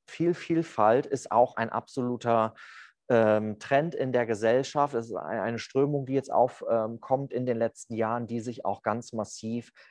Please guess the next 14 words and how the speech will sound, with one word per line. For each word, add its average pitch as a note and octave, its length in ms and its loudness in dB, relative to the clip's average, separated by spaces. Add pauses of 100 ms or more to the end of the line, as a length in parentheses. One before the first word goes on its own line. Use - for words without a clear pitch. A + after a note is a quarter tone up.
(140)
auf A2 280 6
unsere A2+ 380 -2
Ernährung, G2+ 840 -4
ähm, G2 580 -2
niederschlagen G#2 880 -4
wird. F2 340 -4 (3750)
Jetzt - 340 -8
sollte G2 240 -10
es F#2+ 80 -18
hier F#2 120 -12
noch F2+ 120 -12
mal E2+ 160 -12
gehen, B2+ 320 -6
genau. F2 340 -2